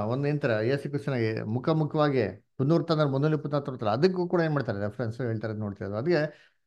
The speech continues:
ಸ್ವಲ್ಪ ಕಾಲ ಅಂತ ಹೇಳ್ಬೇಕಾದ್ರೆ ಏನ್ರಿ, ಅವ್ರು ಭೂಲೋಕದಲ್ಲಿ ಮಾಂಸದಲ್ಲಿ ಇದ್ದಂಥ ಸ್ವಲ್ಪ ಕಾಲ ಒಂದೇನ್ರಿ, ಮೂರು ದಿನ ಸಮಾಧಿಯಲ್ಲಿ ಇರ್ತಾರೆ. ಆ ಮೂರು ದಿನ ನಂತರ ಏನಂತಾರೆ ಪುನರುತ್ಥಾನ. ಅದಕ್ಕೆ ಮಾತ್ರ ಅಲ್ಲ ರೆಫರೆನ್ಸು, ಇನ್ನ ಒಂದು ಸ್ವಲ್ಪ ಕಾಲ ಕೂಡ ಏನಾಗಿದೆ, ಇದೆ. ಯೇಸು ಕ್ರಿಸ್ತನ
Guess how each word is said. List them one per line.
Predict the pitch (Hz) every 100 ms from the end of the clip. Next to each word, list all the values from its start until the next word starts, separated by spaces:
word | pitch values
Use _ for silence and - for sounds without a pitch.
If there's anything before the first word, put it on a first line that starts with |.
| _
ಸ್ವಲ್ಪ | 202 208 214
ಕಾಲ | 185 175 170
ಅಂತ | 165 151
ಹೇಳ್ಬೇಕಾದ್ರೆ | 147 131 120 170 143 135 135 139
ಏನ್ರಿ, | 139 117 95 92 -
ಅವ್ರು | 113 107
ಭೂಲೋಕದಲ್ಲಿ | 131 135 123 131
ಮಾಂಸದಲ್ಲಿ | 117 123 117 135 123
ಇದ್ದಂಥ | 113 117 117
ಸ್ವಲ್ಪ | 110 120 120
ಕಾಲ | 117 120
ಒಂದೇನ್ರಿ, | 120 104 107 120 120 104 92 - _ _ -
ಮೂರು | 147 160 147
ದಿನ | 151 156 107 - _ _ _
ಸಮಾಧಿಯಲ್ಲಿ | 113 120 120 117
ಇರ್ತಾರೆ. | 110 113 113
ಆ | 151 208
ಮೂರು | 247 240 180
ದಿನ | 175
ನಂತರ | 165 160
ಏನಂತಾರೆ | 156 127 107
ಪುನರುತ್ಥಾನ. | 131 127 113 113
ಅದಕ್ಕೆ | 107 139 156
ಮಾತ್ರ | 156 147
ಅಲ್ಲ | 139 127
ರೆಫರೆನ್ಸು, | 113 101 113 101 - 117 156 170 156 - _ _ _ -
ಇನ್ನ | 123 151
ಒಂದು | 151 143 135
ಸ್ವಲ್ಪ | 123 127 131
ಕಾಲ | 123 127 123
ಕೂಡ | 120 123
ಏನಾಗಿದೆ, | 131 135 123 107 92 95 110 _ -
ಇದೆ. | 107 104 -
ಯೇಸು | - 127 123
ಕ್ರಿಸ್ತನ | 123 120 - 117